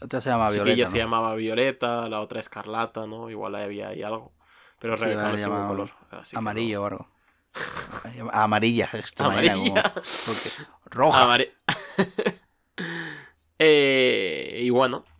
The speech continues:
Speaker 2: y Rebeca dice, "Padre, déjeme luchar". Y Kiros le dice, "No te voy a dejar luchar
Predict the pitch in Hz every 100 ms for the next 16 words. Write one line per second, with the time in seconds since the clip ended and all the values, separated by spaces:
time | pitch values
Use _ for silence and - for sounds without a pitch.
0 | - 135 131 127 127 123 120 113 123 120
1 | 135 123 120 117 110 104 104 101 - 170
2 | 185 131 101 _ _ _ _ _ 123 139
3 | 156 185 151 135 113 - - - _ _
4 | - - - _ _ _ - 147 165 160
5 | - 151 120 117 - 113 98 95 95 95
6 | 87 - _ _ _ 123 117 113 120 127
7 | 135 127 123 120 120 123 127 - 156 -